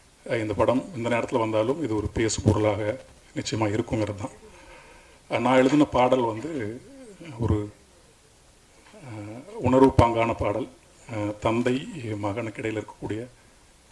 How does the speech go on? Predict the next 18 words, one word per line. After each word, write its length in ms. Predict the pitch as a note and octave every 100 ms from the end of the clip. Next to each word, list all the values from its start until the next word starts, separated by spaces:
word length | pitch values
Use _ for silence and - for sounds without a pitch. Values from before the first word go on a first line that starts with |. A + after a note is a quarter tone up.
| _ _ - -
அந்த 260 | A#2 G2+ G2+ -
பேருறவை, 680 | A#2+ A#2+ G#2+ A2 G#2+ G#2+ - - _ -
அஹ், 460 | C#3+ G#2 G2+ A2 -
பிரதிபலிக்கக்கூடிய 840 | G#2+ A#2 A2+ - - - G#2 G#2 -
பாடல். 280 | C3+ G2+ - - _ _ _ _ _ _ _ _ -
ஒரு, 360 | A#2 A2 A2+ - - - C3
அஹ், 120 | A#2
நாட்டார் 560 | A2 G#2+ A#2+ C#3 B2 B2 - - _ _ _ - B2+
மனத்தில் 500 | A2 A#2+ - C3 A#2
இருக்கக்கூடிய 600 | - B2+ - A2+ B2+ D3 - _ _ _ _ _ _ _
உணர்வுகளை 540 | B2+ B2 B2+ B2 A#2+ D3+
ஒரு 260 | C3+ A#2
செவ்வியல் 520 | A#2+ C#3+ C3+ D#3 D3+ B2+
வெளிப்பாடாக, 580 | A#2 A2+ - A2 A2
எப்படி 180 | A2 -
நம்ம 180 | B2+ A#2
சங்க 300 | - A#2+ B2+
இலக்கியம், 400 | A#2 - A#2+ A#2+